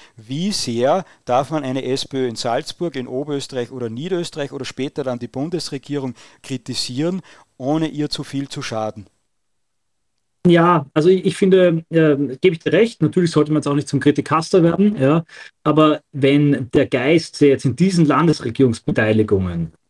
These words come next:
Speaker 2: äh, und ich verstehe völlig, was du sagst, nicht diese Chance zu übernehmen, gerade jetzt, wo die F P Ö einen Höhenflug hat, kann man nicht vermitteln. Hier geht's ja auch um Gelder, um, äh, um Karrieren,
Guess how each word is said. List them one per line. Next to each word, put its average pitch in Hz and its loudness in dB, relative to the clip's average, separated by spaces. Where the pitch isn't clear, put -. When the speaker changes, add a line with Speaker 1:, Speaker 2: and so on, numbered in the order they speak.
Speaker 2:
äh, 135 -6
und 135 2
ich 131 -2
verstehe 160 4
völlig, 175 2
was 156 -4
du - -14
sagst, - -2
nicht 156 0
diese 151 4
Chance 139 2
zu 131 -2
übernehmen, 156 4
gerade 135 0
jetzt, 135 2
wo 131 -2
die 131 6
F 120 0
P 131 4
Ö 117 6
einen 113 4
Höhenflug 165 4
hat, 147 2
kann 147 2
man 147 2
nicht 127 -2
vermitteln. 156 4
Hier 127 -10
geht's 135 0
ja 147 4
auch 131 -2
um 127 0
Gelder, 151 4
um, 131 0
äh, 123 -8
um 120 -8
Karrieren, 143 2